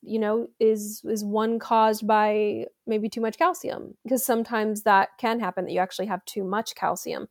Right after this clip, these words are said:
And she said no. She said it's just they, they haven't found any link between what causes it. It's just that there's two different kinds.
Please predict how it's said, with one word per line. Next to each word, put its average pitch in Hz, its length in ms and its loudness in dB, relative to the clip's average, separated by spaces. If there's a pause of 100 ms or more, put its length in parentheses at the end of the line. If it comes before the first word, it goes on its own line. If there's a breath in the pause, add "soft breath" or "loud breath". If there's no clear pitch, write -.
(540 soft breath)
And 226 240 2
she 330 120 0
said 339 220 4
no. 240 340 4
She 269 160 -4
said 277 180 4
it's 262 220 4
just - 260 -4
they, 240 220 6
they 247 160 4
haven't 254 280 2
found 220 180 0
any 208 200 0
link 202 380 -2
between 202 640 -4
what 214 340 0 (140)
causes 208 520 -2
it. 294 200 0 (480 soft breath)
It's 220 200 -2
just 214 220 -2
that 190 260 4 (100)
there's 196 280 0
two 185 140 -4
different - 300 -8
kinds. - 440 -12